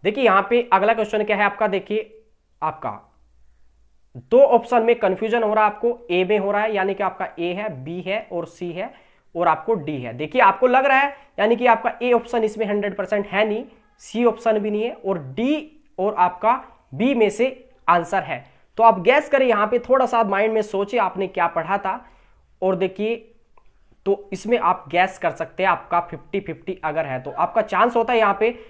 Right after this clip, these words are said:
आपका राइट होने का क्वेश्चन, तो इसमें आपको सोचना नहीं है बिल्कुल भी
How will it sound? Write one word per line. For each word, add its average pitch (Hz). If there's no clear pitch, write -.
आपका 180
राइट 220
होने 220
का 226
क्वेश्चन, 226
तो -
इसमें 240
आपको 208
सोचना 202
नहीं 190
है 190
बिल्कुल 160
भी 120